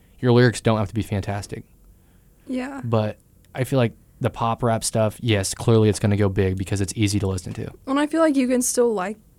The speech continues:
Speaker 2: like those songs and, like, still
Speaker 1: Yeah.
Speaker 2: understand that they're not, like, the best.
Speaker 1: Yeah, one hundred percent.
Speaker 2: You know, like
Speaker 1: But to say Drake's the greatest rapper ever,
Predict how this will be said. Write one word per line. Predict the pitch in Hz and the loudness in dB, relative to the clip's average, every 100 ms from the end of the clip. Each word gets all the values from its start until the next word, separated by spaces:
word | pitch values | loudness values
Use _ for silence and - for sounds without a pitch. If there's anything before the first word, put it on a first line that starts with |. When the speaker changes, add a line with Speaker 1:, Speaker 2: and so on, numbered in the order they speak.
| _ _ _ _ - | _ _ _ _ -10
Speaker 2:
like | 220 214 | -8 -6
those | 214 | -8
songs | - 196 208 202 202 | -6 -4 -4 -4 -6
and, | 208 196 | -8 -8
like, | 208 202 | -10 -10
still | - - 208 196 208 - _ - | -12 -10 -8 -8 -10 -14 _ -2
Speaker 1:
Yeah. | 175 98 85 _ - | 0 0 -4 _ -6
Speaker 2:
understand | 214 208 - 196 190 | -4 -4 -6 -10 -8
that | 196 | -8
they're | 202 | -10
not, | 202 190 185 185 - _ - - - - - _ - | -10 -10 -8 -10 -14 _ -20 -20 -20 -20 -20 _ -16
like, | - 247 | -12 -8
the | 220 | -8
best. | 208 139 - - - - - | -8 -10 -12 -18 -20 -14 -2
Speaker 1:
Yeah, | 151 110 | 2 2
one | 113 | 2
hundred | 127 123 | 2 2
percent. | 110 - 147 101 - - - - - | 0 -2 -2 -2 -8 -20 -20 -20 -10
Speaker 2:
You | 262 220 | -6 -6
know, | 202 214 226 | -8 -8 -4
like | 214 170 | 0 4
Speaker 1:
But | 117 107 - | 4 2 -2
to | 139 | -2
say | - 131 | 0 0
Drake's | 120 117 110 - - 127 | 2 2 2 -2 -12 -4
the | 113 | -2
greatest | 110 107 101 107 | 2 2 2 2
rapper | 101 104 104 | 0 0 0
ever, | 101 104 104 | 0 0 -4